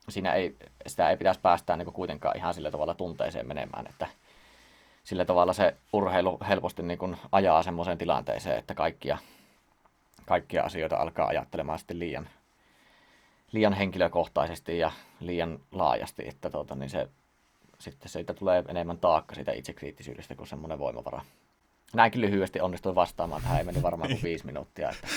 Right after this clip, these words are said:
Speaker 2: Ei se mitään, se on hyvä,
Speaker 1: <laughs>
Speaker 2: hyvä pohdinta. Mä mietin, niinku, äh, jos sä peilaat sun oman uran varrelta, mä muistan silloin, kun nuorempa, niin kuin sanoit, että oot mua muutaman vuoden nuorempi, mut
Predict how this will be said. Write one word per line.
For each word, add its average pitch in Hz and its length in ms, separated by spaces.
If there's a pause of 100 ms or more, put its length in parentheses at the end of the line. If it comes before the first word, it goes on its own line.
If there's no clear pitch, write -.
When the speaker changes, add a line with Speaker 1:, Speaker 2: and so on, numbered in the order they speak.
(140)
Speaker 2:
Ei 156 120
se 160 100
mitään, 147 360
se 151 100
on 147 80
hyvä, 131 240
Speaker 1:
<laughs> - 40
Speaker 2:
hyvä 135 280
pohdinta. 123 400 (340)
Mä 139 60
mietin, 196 360
niinku, 147 400 (500)
äh, - 80 (460)
jos 147 180
sä 160 80
peilaat 156 460
sun 131 160
oman 156 360
uran 110 300
varrelta, 107 540
mä 117 80
muistan 117 380
silloin, 107 380 (1160)
kun 123 140
nuorempa, 117 440
niin 101 140
kuin 110 100
sanoit, 107 300
että 98 160
oot 95 100
mua 104 120
muutaman 98 480
vuoden 98 260
nuorempi, 90 480
mut 87 260